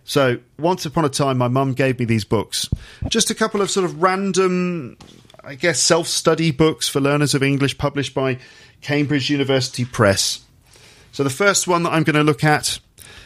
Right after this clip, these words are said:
and these have just been lying dormant on my bookshelf, getting sort of, um, bleached by the sun, you know, as the sun lands on them every day. But they're still perfectly decent books. But, um,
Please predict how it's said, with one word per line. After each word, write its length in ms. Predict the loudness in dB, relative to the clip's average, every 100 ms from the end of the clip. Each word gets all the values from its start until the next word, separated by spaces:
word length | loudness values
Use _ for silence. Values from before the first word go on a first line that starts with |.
| -20 _ -2
and 100 | 0
these 140 | 0
have 80 | 0
just 180 | -2 0
been 140 | 0
lying 260 | 2 0 0
dormant 460 | 0 0 0 -4
on 120 | -2
my 200 | 0 0
bookshelf, 760 | 0 -2 -2 -2 0 -2 -6 -18 _ _ -18 -4
getting 480 | 0 0 0 -4 -10
sort 200 | -8 -6
of, 160 | -6 -2
um, 340 | 0 0 0 -4 _ -20 -20 -20 _ -4
bleached 440 | 0 0 0 -2
by 140 | 2 2
the 120 | 2
sun, 420 | 2 2 2 -2 -8 _ _ -4
you 120 | 0
know, 180 | 2 2
as 140 | 0
the 100 | -2
sun 420 | 0 0 0 -2 -4 -20 -20 -8
lands 360 | -4 -2 0
on 120 | -2
them 100 | 0
every 220 | -2 -2 -6
day. 320 | -4 -6 -8 _ -20 -20 _ _ -4
But 100 | -2
they're 100 | -2
still 380 | -2 -2 -2 -8 -4
perfectly 340 | -2 -2 -4
decent 580 | 0 0 2 -2 -4 -2
books. 500 | 0 0 -2 -4 -4 _ _ -20 -20 -20 _ _ _
But, 280 | 0 2 2
um, 460 | 4 4 0 -6